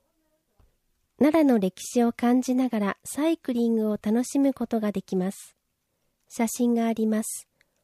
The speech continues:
古墳群の航空写真。写真提供、梅原正一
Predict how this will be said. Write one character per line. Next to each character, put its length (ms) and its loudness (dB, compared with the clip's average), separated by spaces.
古 140 0
墳 340 2
群 280 0
の 200 0
航 220 -2
空 300 -2
写 180 -4
真。 300 -2
写 200 -4
真 280 0
提 300 0
供、 420 -2
梅 220 2
原 340 -4
正 280 -2
一 100 -4